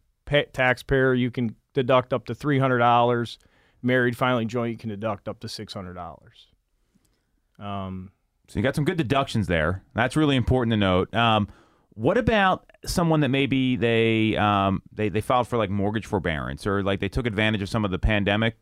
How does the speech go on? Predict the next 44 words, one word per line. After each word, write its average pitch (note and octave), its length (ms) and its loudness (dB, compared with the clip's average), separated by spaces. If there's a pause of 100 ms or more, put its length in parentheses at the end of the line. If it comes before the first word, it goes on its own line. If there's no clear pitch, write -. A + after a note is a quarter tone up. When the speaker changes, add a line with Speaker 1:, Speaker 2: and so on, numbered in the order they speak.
Speaker 2:
programs? A#2 340 0
Are G2+ 220 0
there A#2 140 2
any C3+ 160 0
tax A2+ 340 -4
implications B2+ 560 -2
associated A2+ 600 0
with C#3 120 -4
those? C3 300 0
I B2 40 0
mean, A2 140 2
I G#2 60 2
think C#3+ 180 -4
this, B2+ 120 -4
these B2 220 -2
are A2 60 -2
questions A#2 400 -2
that, F#2+ 100 0
like, G2+ 240 2
I, G2 340 0 (140)
I, F#2+ 80 -4
I A2+ 40 0
don't A2 140 2
know A2+ 120 0
that G2 100 -2
people G#2 320 0
even, F2+ 320 0 (480)
and A#2 80 -2
may-, - 200 0 (100)
and B2+ 280 0
may-, C#3+ 180 2
maybe D3 280 0
that, B2 140 0
maybe C3+ 200 0
people B2+ 220 -2
don't G2+ 140 2
know G#2+ 100 2
yet. E2 240 -2 (140)
Speaker 1:
Well, G#3+ 360 6
I F#3 120 4
mean, G3 400 4
as E3 180 0
far G#3+ 380 4
as D3+ 500 2